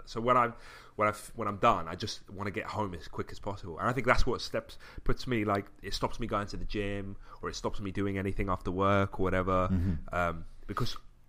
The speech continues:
Speaker 1: all I want at that point the moment I clock off is I just wanna go home.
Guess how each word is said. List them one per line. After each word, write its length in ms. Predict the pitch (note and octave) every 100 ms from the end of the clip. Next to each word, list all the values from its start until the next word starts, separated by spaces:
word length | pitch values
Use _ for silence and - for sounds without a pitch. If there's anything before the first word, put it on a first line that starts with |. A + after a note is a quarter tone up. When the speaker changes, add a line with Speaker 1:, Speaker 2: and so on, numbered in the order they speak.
| - - - - -
Speaker 1:
all 200 | D3 C3
I 60 | A#2
want 260 | A2+ A2+
at 80 | G2
that 140 | F2 -
point 360 | A2 D#2 F2 - - - -
the 40 |
moment 160 | A2 G2+
I 40 |
clock 280 | - G#2+ -
off 200 | F#2+ E2
is 80 | E2+
I 60 | F2+
just 140 | -
wanna 140 | G#2+ F2+
go 80 |
home. 260 | F2+ F2 G2